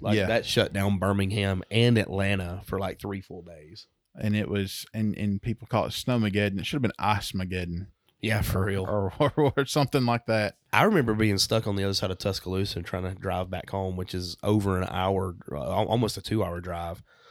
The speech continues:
Speaker 1: and, uh, made that drive in six hours. It took a six, took, took me six hours to get home that day.
Speaker 2: So
Speaker 1: But luckily, I got home.
Speaker 2: Yeah, so that,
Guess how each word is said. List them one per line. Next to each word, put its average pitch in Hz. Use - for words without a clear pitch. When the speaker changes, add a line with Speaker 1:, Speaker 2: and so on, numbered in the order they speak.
Speaker 1:
and, 95
uh, 87
made 107
that 110
drive 101
in 90
six -
hours. 98
It 95
took 101
a 98
six, -
took, 107
took -
me 98
six -
hours 98
to 101
get 95
home 95
that -
day. 104
Speaker 2:
So 113
Speaker 1:
But 123
luckily, 135
I 101
got 92
home. 98
Speaker 2:
Yeah, 98
so 101
that, 113